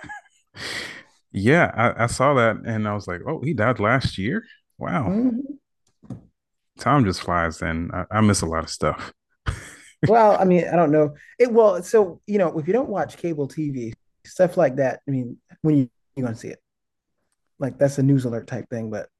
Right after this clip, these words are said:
Speaker 1: Yeah, I don't watch cable
Speaker 2: if you're
Speaker 1: T V.
Speaker 2: only, right, if you're only watching streaming services, you're kinda out of the loop on a lot of major, <laughs> major things.
Speaker 1: <laughs> Yeah. Um,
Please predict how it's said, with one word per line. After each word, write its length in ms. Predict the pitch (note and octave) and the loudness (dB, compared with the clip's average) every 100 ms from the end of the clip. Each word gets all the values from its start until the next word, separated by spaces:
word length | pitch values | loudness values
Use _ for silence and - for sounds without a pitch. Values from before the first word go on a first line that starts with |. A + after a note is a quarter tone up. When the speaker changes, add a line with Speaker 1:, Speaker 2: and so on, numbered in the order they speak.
| _ _ _ _ _ _ _ _ _ _ - - | _ _ _ _ _ _ _ _ _ _ -16 -10
Speaker 1:
Yeah, 280 | - - - | -8 -8 -8
I 60 | F#2 | -4
don't 160 | F2+ | -2
watch 220 | F2 F2 | -2 -4
cable 260 | - E2+ E2+ | -2 -2 -2
Speaker 2:
if 100 | - | 0
you're 120 | G2 | 0
Speaker 1:
T 40 | F#2 | 2
V. 80 | G2 | 2
Speaker 2:
only, 200 | B2 A#2+ _ _ _ _ | 0 -6 _ _ _ _
right, 180 | D#3+ D3 | 2 4
if 140 | C#3 D3 | 4 0
you're 160 | D#3 | 0
only 140 | D3 C#3 | 2 2
watching 320 | C#3 C#3 B2+ | 0 -2 -8
streaming 320 | D3 D3 B2+ | -4 -2 -2
services, 420 | C3 A#2 A2+ B2 | -4 -8 -10 -14
you're 80 | B2+ | -10
kinda 260 | C#3 B2 B2+ | -6 -6 -4
out 100 | A#2+ | -6
of 60 | |
the 60 | A#2 | -4
loop 240 | C3+ C#3 | -2 -2
on 80 | B2 | -4
a 20 | |
lot 120 | A#2+ A#2+ | -2 -2
of 60 | |
major, 260 | B2+ B2+ A#2+ - | 0 -2 -6 -10
<laughs> 160 | C#3+ - | -6 0
major 500 | A3 - F3 - E3 - - B2 | 0 0 -4 0 0 -2 -4 -2
things. 360 | F3+ D#3+ C#3+ - - - - - - | 2 2 2 -2 -18 -20 -20 -20 -20
Speaker 1:
<laughs> 500 | _ _ _ _ G2+ | _ _ _ _ 0
Yeah. 360 | F#2 F2+ F#2 - - _ - | 2 4 0 -4 -18 _ -4
Um, 520 | G2 F#2 F#2 F#2 | 0 2 2 0